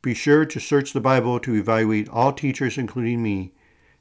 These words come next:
Check out my website at upward journey bible study dot com, where you can learn more about this podcast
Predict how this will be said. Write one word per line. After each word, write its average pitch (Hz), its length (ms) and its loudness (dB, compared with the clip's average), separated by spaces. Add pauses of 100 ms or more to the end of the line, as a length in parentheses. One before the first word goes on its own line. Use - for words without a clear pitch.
Check 131 280 0
out 139 120 6
my 139 120 2
website 131 500 0
at 107 100 -2
upward 123 300 0
journey 131 280 0
bible 123 300 0
study 131 300 -2
dot 127 240 -2
com, 120 420 -4 (380)
where 120 120 -4
you 123 60 0
can 123 220 -2
learn 113 260 2
more 127 260 2
about 123 320 2
this - 180 -6
podcast 117 640 -2